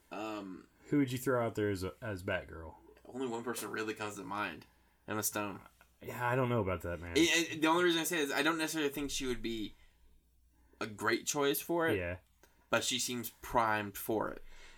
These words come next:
Speaker 2: Yeah, I mean, I keep seeing her reference, but I just, I don't,
Speaker 1: And
Speaker 2: I'm
Speaker 1: she's
Speaker 2: not
Speaker 1: a great,
Speaker 2: feeling
Speaker 1: she
Speaker 2: it.
Speaker 1: is a really good actress. She's a very, very good actress. So I think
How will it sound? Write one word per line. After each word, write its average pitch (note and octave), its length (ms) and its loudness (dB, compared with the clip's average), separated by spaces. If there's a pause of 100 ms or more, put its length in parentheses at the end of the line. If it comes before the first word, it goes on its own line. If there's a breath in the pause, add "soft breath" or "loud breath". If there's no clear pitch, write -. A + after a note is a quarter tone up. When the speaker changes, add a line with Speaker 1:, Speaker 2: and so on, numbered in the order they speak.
Speaker 2:
Yeah, F#2+ 160 -4
I F#2 40 -4
mean, C3+ 140 2
I C#3+ 100 2
keep E3+ 220 -2
seeing E3+ 240 4
her C#3+ 200 4
reference, C3 460 4
but G#2+ 160 -2
I A#2 160 4
just, G#2+ 240 -2
I B2+ 160 0
don't, D3 200 0
Speaker 1:
And - 20 0
Speaker 2:
I'm D3 140 2
Speaker 1:
she's D#3+ 80 4
Speaker 2:
not F3 120 4
Speaker 1:
a - 20 -4
great, F3 200 4
Speaker 2:
feeling C4+ 120 6
Speaker 1:
she C#4+ 60 4
Speaker 2:
it. B3+ 60 2
Speaker 1:
is F#3+ 80 0
a E3 60 4
really D3+ 260 2
good C3 160 2
actress. G#2+ 320 -2
She's C3 180 -2
a B2 60 0
very, C3 240 2
very A2 200 -2
good G2 140 -4
actress. F2+ 320 -6 (540 loud breath)
So - 160 2
I A#2+ 40 4
think A#2+ 300 0